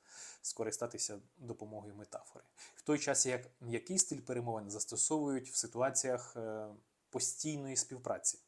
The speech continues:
Давайте поясню на прикладах. Уявіть, що у вас є, м, діти, і ви хочете їх переконати їсти манну кашу. Так от, ви ж не будете ламати їхню психіку і отаким ось червоним способом,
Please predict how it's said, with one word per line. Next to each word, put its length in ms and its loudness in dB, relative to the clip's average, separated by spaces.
Давайте 340 0
поясню 400 -4
на 100 -4
прикладах. 480 -4
Уявіть, 260 2
що 180 6
у 20 4
вас 260 4
є, 240 0
м, 280 -8
діти, 380 0
і 60 -4
ви 80 -2
хочете 280 4
їх 160 -4
переконати 760 2
їсти 720 2
манну 400 -2
кашу. 340 -6
Так 200 -4
от, 200 -2
ви 160 4
ж 180 -2
не 100 -2
будете 440 2
ламати 360 0
їхню 260 -6
психіку 640 0
і 100 -4
отаким 340 -2
ось 140 -8
червоним 680 0
способом, 680 0